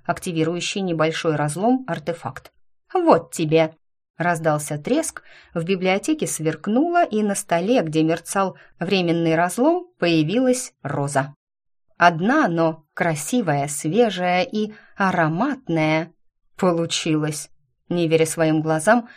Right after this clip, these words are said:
протянул Теран и обернулся. «У тебя, наконец, получилось!» «Да?» Все еще подрагивая от гнева, растерялась я и с недоумением посмотрела на свои руки. «А как мне это далось?»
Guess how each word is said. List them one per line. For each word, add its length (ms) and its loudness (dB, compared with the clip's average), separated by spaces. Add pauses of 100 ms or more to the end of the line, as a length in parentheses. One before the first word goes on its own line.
(180)
протянул 540 -4
Теран 540 0
и 60 -2
обернулся. 800 -2 (380)
«У 140 4
тебя, 500 2
наконец, 720 0
получилось!» 1000 -2 (360)
«Да?» 300 2 (480)
Все 180 -4
еще 200 -4
подрагивая 640 0
от 80 2
гнева, 460 -2 (240)
растерялась 800 -2
я 280 -2 (420)
и 80 -6
с 100 -6
недоумением 640 -2
посмотрела 640 -2
на 120 -2
свои 360 -6
руки. 460 -4 (540)
«А 160 0
как 260 0
мне 280 0
это 320 -2 (120)
далось?» 600 -2